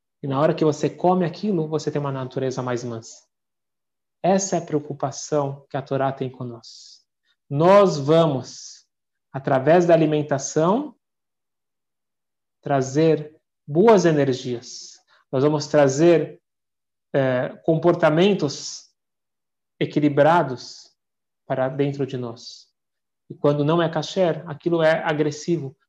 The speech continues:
aquilo vai trazer uma toxina para dentro de nós. Eu acho que isso é mu-, é muito interessante, todo esse conceito, porque o,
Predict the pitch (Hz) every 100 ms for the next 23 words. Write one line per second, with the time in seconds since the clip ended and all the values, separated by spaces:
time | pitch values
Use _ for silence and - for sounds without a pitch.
0 | _ 139 156 147 143 143 135 131 135 135
1 | - _ _ - 143 139 147 - 143 135
2 | 139 127 123 127 120 117 113 - - _
3 | _ _ _ _ _ _ _ _ _ _
4 | _ _ _ _ _ _ _ _ _ _
5 | _ _ - 151 160 175 151 156 160 160
6 | 160 170 170 151 139 151 147 - 165 -
7 | 139 - 151 147 135 123 135 135